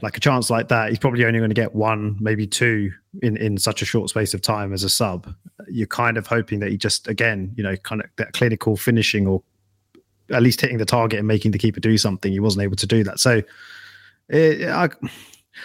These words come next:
I agree. Like, I mean, yeah, I, I, it is tight. It must be, re-, it mu-, but I, I still maintain, I think it must be really, really tough to, like, when you say, Raj, when you say he could do more,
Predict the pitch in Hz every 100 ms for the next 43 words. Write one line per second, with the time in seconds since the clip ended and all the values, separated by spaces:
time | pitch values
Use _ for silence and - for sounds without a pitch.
0 | - 170 175 165 170 151 139 147 147 131
1 | - - 147 120 135 - 139 139 - -
2 | 156 - 170 151 - 139 135 147 147 131
3 | 123 139 120 135 - 113 120 123 123 147
4 | 120 113 131 113 110 120 117 113 113 120
5 | 117 113 110 104 123 113 - 113 107 123
6 | 123 156 165 131 120 135 117 139 143 123
7 | 110 - 104 117 107 107 117 104 80 120